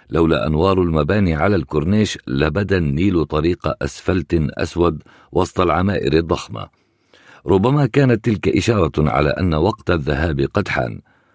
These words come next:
ذهب تفكيره إلى ذراعي زوجته الحانيتين، وأدرك أنه هناك قربها ستهدأ نفسه المضطربة. سيتمكن من التفكير ما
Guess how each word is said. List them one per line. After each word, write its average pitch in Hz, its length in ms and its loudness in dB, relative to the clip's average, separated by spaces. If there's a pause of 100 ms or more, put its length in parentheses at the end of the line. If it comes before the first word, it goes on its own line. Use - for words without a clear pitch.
(280)
ذهب 85 320 0
تفكيره 101 600 2
إلى 95 280 2
ذراعي 76 540 2
زوجته 82 640 0
الحانيتين، 76 840 -2 (340)
وأدرك 107 500 0
أنه 107 520 4
هناك 117 300 2
قربها 80 560 2
ستهدأ 71 500 -2 (120)
نفسه 73 380 0
المضطربة. 64 680 -2 (360)
سيتمكن 90 680 0
من 92 240 0
التفكير 101 600 -2 (260)
ما 107 280 -2